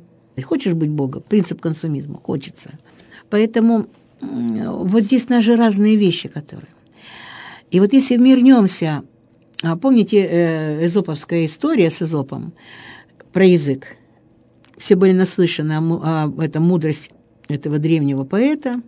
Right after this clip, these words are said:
который был в, в услужении, был слугой у своего господина. И когда собралась гостья,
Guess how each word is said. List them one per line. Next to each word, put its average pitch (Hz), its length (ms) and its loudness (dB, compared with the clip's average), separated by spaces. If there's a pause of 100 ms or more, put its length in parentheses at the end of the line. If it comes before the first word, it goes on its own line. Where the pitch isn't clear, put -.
(840)
который 175 320 0
был 165 320 4
в, 127 540 -12
в 196 100 2
услужении, 196 680 6
был 165 180 2
слугой 165 640 0
у 185 180 -4
своего 196 300 -2
господина. 175 680 -2 (640)
И 165 80 -4
когда 185 260 2
собралась 170 640 0
гостья, 254 640 0